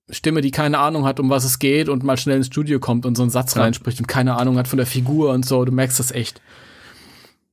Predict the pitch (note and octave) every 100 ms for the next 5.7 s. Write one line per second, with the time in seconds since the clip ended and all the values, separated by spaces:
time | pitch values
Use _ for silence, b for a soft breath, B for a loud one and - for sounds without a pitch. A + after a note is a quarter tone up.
0 | _ B B B B _ A2+ A2 - B2+
1 | B2+ A#2+ A#2 - A#2 A#2 A#2+ A2 A2+ G#2+
2 | - - - A2+ A2 G#2+ G#2 _ _ _
3 | _ B2 A#2 A#2+ - A2 G#2 G2+ B -
4 | A#2+ G#2 A#2 G#2+ G2+ G2+ G2+ - G2 G2
5 | G2+ G2 G2 - E2+ G2+ G2+